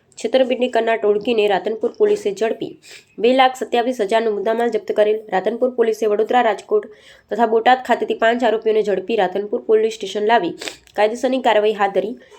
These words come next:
લૂંટેરી દુલ્હન બળજબરીથી અને બળાત્કારમાં ફસાવી લેવાની ધમકી આપી રૂપિયા પડાવતી હતી.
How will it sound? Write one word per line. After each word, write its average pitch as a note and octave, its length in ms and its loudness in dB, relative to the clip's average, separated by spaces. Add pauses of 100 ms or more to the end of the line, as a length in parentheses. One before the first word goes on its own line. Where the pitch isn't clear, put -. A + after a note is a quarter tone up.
(100)
લૂંટેરી C#4+ 320 2
દુલ્હન B3+ 340 0
બળજબરીથી B3 560 0
અને A#3 120 0
બળાત્કારમાં A#3 640 0
ફસાવી G#3+ 380 -2
લેવાની G#3 220 2
ધમકી G3+ 340 -4
આપી G#3+ 200 0
રૂપિયા G3+ 260 -2
પડાવતી G3+ 360 -2
હતી. G3+ 240 -6